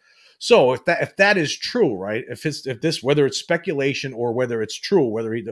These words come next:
whatever the case, uh, if that's how they, uh, excrete, right, rather than, 'cause they don't have an anus, so they can't, uh, defecate the way <laughs> human beings do or any other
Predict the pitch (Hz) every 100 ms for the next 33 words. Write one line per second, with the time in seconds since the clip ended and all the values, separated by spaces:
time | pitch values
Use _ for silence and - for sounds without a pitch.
0 | - - 139 156 156 131 - 196 135 117
1 | - _ _ _ 123 127 131 170 175 -
2 | 175 160 139 143 135 123 _ _ _ -
3 | 117 - 127 - - 156 143 131 - -
4 | _ - 107 117 127 139 139 123 120 120
5 | 120 139 135 120 120 185 135 - 110 107
6 | 143 127 104 - 113 107 104 143 156 135
7 | - 131 117 120 117 120 208 127 104 160
8 | 170 95 104 127 104 104 95 127 120 170
9 | 120 98